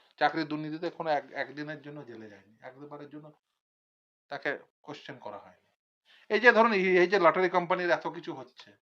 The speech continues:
বিগেস্ট বেনিফিশিয়ারি মমতা ব্যানার্জি একবার ডেকেছে, ডাকবে? আমি আপনার ক্যামেরার সামনে বলছি ডাকবে না। তার কারণ হচ্ছে ওকে এই বার্তা দিয়ে ওকে তারপরে ফেস টাইমে কল করে বলবে, "এই শোনো, লটারি কোম্পানিতে ইয়ে করেছে,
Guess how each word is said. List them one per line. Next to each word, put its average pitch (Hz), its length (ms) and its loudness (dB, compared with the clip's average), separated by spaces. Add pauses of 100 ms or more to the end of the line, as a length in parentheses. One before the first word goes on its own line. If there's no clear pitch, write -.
(380)
বিগেস্ট 262 460 4
বেনিফিশিয়ারি 294 480 6
মমতা 277 280 0
ব্যানার্জি 262 260 0
একবার 247 280 -2
ডেকেছে, 277 500 -2 (100)
ডাকবে? 262 440 0 (360)
আমি 240 240 0
আপনার 226 200 0
ক্যামেরার 208 260 2
সামনে 190 200 -2
বলছি 180 180 -2
ডাকবে 120 280 -8
না। - 180 -20 (920)
তার 214 120 -10
কারণ 277 280 6
হচ্ছে 302 140 -6
ওকে - 240 -2 (180)
এই 175 160 -2
বার্তা 202 340 4
দিয়ে 202 160 -6
ওকে 196 200 -4 (240)
তারপরে 180 480 -2 (240)
ফেস 175 200 -6
টাইমে 170 240 -6
কল 147 220 -2
করে 147 140 -6
বলবে, 139 320 -2
"এই 156 60 -2
শোনো, 160 460 -4 (440)
লটারি 143 280 2
কোম্পানিতে 156 640 -4 (1200)
ইয়ে 143 280 -14
করেছে, 165 380 -10